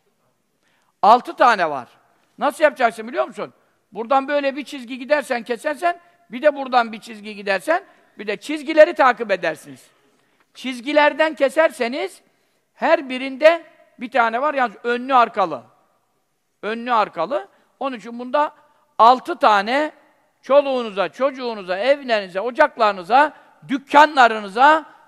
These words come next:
kainatın efendisinin nesebi şerifi ve sıfat şerifesinin bereketleri hulul eylesin. Amin. Allahümme salli ala seyyidina Muhammedin ve ala aleyhi ve sahbihi ve sellem. Ondan sonra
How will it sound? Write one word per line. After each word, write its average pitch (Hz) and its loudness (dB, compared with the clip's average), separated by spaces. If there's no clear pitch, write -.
kainatın 277 2
efendisinin 220 -4
nesebi 254 -6
şerifi 208 -8
ve 269 -2
sıfat 247 -8
şerifesinin 208 -10
bereketleri 254 2
hulul 302 0
eylesin. 190 2
Amin. 185 2
Allahümme 180 -4
salli 190 -12
ala 160 -10
seyyidina 95 -14
Muhammedin - -16
ve 180 -4
ala 226 4
aleyhi 220 2
ve 196 -10
sahbihi 185 -6
ve 160 -10
sellem. 139 -20
Ondan 285 2
sonra 269 -2